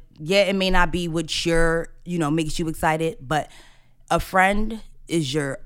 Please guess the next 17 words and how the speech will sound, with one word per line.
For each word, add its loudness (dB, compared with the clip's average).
your -2
other -4
half, -6
just -8
like -8
your -8
significant -6
other, -14
in -2
my 0
opinion. -10
That's -10
how -10
I -8
look -16
at -16
it. -18